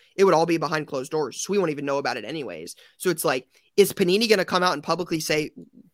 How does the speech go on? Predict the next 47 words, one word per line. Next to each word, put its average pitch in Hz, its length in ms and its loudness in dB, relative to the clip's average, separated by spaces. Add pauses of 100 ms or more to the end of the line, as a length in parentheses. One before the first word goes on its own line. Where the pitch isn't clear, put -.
what 147 180 0
they 139 80 -2
are 156 160 0
making, 220 400 -2
what 151 140 -12
they're 147 80 -12
not 165 180 -2
making? 214 220 -4
Like, 170 140 -4
how 240 220 0
are 240 80 2
we 208 140 -2
supposed 185 340 -4
to 151 80 -6
know, 170 520 0 (680)
like, 165 220 -4
what 185 160 2
product 226 260 2
we're 254 60 4
actually 262 220 -2
gonna 294 120 -4
get? 330 340 -2 (1160)
And 196 100 0
that's 233 240 4
what 226 200 2
could 226 240 0
lead 220 420 -4
to 202 300 -4
the 170 120 -6
artificial 180 960 -4 (140)
inflation 175 580 -4
is, 156 120 -6
like, 160 180 -6 (160)
if 208 160 -2
nobody 214 560 2
knows 180 460 -2
if 175 160 -8
we're 175 100 -4
gonna 170 200 -2
get 170 180 -2
product, 165 280 -4
if - 80 -16
we're 135 80 -12
not 196 180 -4
gonna 160 140 -6
get 139 160 -10
product, 131 360 -8